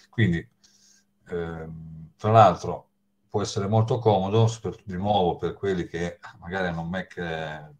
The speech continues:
Monterey con l'ultima versione, in quanto nella versione, per esempio, Monterey del Mac,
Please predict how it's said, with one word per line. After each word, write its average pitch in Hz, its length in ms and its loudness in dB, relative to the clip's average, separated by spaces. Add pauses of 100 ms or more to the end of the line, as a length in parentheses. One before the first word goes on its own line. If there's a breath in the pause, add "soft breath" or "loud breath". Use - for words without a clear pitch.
(100)
Monterey 92 600 -2
con 92 140 -10
l'ultima 101 240 -4
versione, 92 340 0
in 101 60 -6
quanto 87 400 2
nella 85 180 -6
versione, 92 420 -2
per - 120 -10
esempio, 87 360 -8
Monterey 98 440 0
del 127 160 -2
Mac, - 400 -8